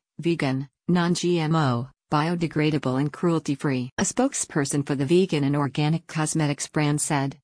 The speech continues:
"Rich in soothing, antioxidant and restructuring ingredients,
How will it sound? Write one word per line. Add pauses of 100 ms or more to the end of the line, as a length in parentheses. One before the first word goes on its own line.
(180)
"Rich
in
soothing, (240)
antioxidant
and
restructuring
ingredients,